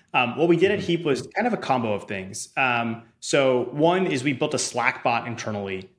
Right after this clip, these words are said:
Speaker 1: Um, and basically the
Speaker 2: Mm-hmm.
Speaker 1: way the Slack bot worked is there was, like, a set of predefined commands that were things like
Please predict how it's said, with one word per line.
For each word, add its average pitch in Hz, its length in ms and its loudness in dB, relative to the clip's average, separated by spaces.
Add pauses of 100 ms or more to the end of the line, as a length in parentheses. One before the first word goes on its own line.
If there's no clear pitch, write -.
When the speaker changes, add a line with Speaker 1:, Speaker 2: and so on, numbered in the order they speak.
(140)
Speaker 1:
Um, 107 300 0
and 127 180 0
basically 139 360 0
the 127 60 2
Speaker 2:
Mm-hmm. 123 60 2
Speaker 1:
way 131 80 2
the 120 60 -4
Slack 131 320 -2
bot 110 220 0
worked 120 260 -4
is 107 80 -6
there 113 100 -2
was, 113 160 -2
like, 117 120 -4
a 117 40 -2
set 139 180 -4
of 139 120 -8
predefined 120 460 -2
commands 110 480 -2
that 110 100 -6
were 113 100 -6
things 107 280 -8
like 98 180 -6